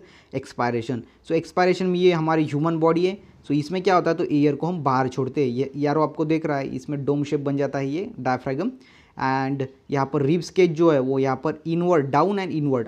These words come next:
अंदर चली जाएगी and डाउन हो जाएगा, and इसे हम बोलेंगे एक्सपायरेशन। एक्सपायरेशन मीन्स ब्रीदिंग आउट, इंस्पायरेशन मीन्स ब्रीदिंग in। So ये हो गया एक्सपायरेशन। ओके, so सिंपल है, बहुत सिंपल है, आप इसको ध्यान में रख सकते हो। उसके बाद जो हमारा नेक्स्ट टॉपिक है वो है यहाँ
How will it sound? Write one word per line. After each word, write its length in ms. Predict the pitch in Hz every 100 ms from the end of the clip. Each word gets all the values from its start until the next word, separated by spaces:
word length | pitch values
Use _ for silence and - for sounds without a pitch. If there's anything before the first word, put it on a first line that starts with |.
| -
अंदर 220 | 147 165
चली 200 | 160 170
जाएगी 280 | 165 165 170
and 160 | 175 139
डाउन 220 | 131 131
हो 80 | 123
जाएगा, 320 | 113 113 117 123 - _ _ 131
and 120 | 131
इसे 180 | 139 170
हम 100 | 165
बोलेंगे 300 | 143 143 147
एक्सपायरेशन। 760 | - 135 - 147 151 143 147
एक्सपायरेशन 540 | 123 - 139 135 131 135
मीन्स 180 | 135 120
ब्रीदिंग 440 | 120 135 135 202 220 - -
आउट, 420 | 127 131 127 127
इंस्पायरेशन 600 | 143 131 - 131 131 139
मीन्स 180 | 135 127
ब्रीदिंग 420 | 135 131 208 214 - -
in। 220 | 143 131 107 - _ _ -
So 60 |
ये 220 | 151 156 214
हो 180 | 180
गया 300 | 160 147 156 - -
एक्सपायरेशन। 640 | 151 - - 117 110 - 117 - _ _ _ 220
ओके, 180 | 220 180
so 140 | 147
सिंपल 420 | 180 196 196 208
है, 120 | 202 190
बहुत 340 | 151 175 180
सिंपल 280 | 170 165 165
है, 60 |
आप 180 | 156 147
इसको 220 | 143 -
ध्यान 160 | 143 131
में 100 | 156
रख 140 | 151 -
सकते 300 | 120 - -
हो। 100 | - _ - _ 180
उसके 240 | 190 226
बाद 240 | 190 127 -
जो 120 | 135
हमारा 220 | 147 165
नेक्स्ट 400 | 160 151 185 - 165 160
टॉपिक 320 | 143 202 180
है 80 | 147
वो 320 | 127 156 190
है 120 | 180
यहाँ 180 | 156